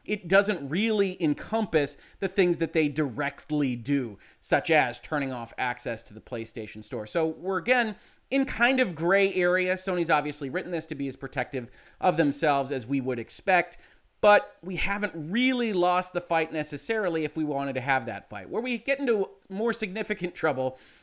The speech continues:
is here. The question was, can you bring a class action? The answer is, by the words on the page, no.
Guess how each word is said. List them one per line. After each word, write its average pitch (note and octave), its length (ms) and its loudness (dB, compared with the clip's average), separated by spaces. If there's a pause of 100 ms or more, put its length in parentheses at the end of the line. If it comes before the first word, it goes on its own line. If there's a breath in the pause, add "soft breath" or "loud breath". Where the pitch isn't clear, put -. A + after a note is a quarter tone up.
(140 loud breath)
is G3 340 2
here. B2+ 300 -4 (260 soft breath)
The F#3+ 80 -2
question C4 480 2
was, G3+ 160 2
can G3+ 200 -2
you F3+ 100 0
bring E3+ 260 2
a F3 60 2
class D3 400 0
action? C#3+ 440 0 (260 soft breath)
The F3 160 -6
answer A3 340 2
is, E3 340 6
by D#3 160 0
the D#3 100 0
words G3+ 420 0
on G#3 240 4
the F#3 80 4
page, D#3 500 0
no. C3 400 -2